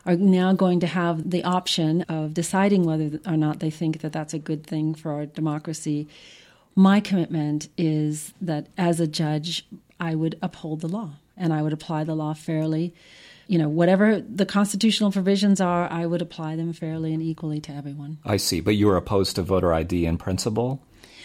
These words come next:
Speaker 1: What I can say about my record, what I've
Speaker 2: Mm-hmm.
Speaker 1: done in my career, I've represented plaintiffs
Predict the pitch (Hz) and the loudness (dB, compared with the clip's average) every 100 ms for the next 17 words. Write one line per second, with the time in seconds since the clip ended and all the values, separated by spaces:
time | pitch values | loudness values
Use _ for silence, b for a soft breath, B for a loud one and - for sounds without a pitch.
0 | B B 214 220 233 254 247 - 214 202 | B B 2 4 4 6 6 4 4 4
1 | 185 185 175 190 190 147 160 - 170 170 | 4 4 4 2 0 -2 -4 -2 0 0
2 | 160 185 180 175 156 151 180 170 165 151 | 2 4 6 4 2 -2 -4 -2 0 0
3 | 160 175 - 160 156 180 190 180 170 160 | -2 -4 -2 -2 0 0 0 2 2 2
4 | - 175 165 147 147 - - | -2 0 2 2 -2 -8 -14